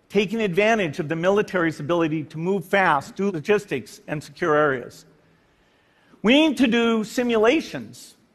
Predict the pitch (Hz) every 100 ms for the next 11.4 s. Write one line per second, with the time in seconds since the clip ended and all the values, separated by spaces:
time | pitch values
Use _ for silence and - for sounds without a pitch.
0 | _ _ _ _ _ _ _ _ 127 214
1 | 285 262 160 135 123 - 185 196 170 220
2 | 202 156 127 113 113 - - _ - -
3 | 165 180 190 185 226 214 202 185 175 202
4 | 196 180 135 110 - _ _ _ _ _
5 | _ _ _ _ _ - _ - 185 269
6 | 320 - 240 202 175 143 233 262 185 156
7 | 151 - 165 165 160 160 170 156 131 214
8 | 208 127 165 135 185 180 175 147 - 277
9 | 233 202 160 165 165 185 123 113 - _
10 | _ _ _ 165 202 233 294 247 254 240
11 | 147 135 123 82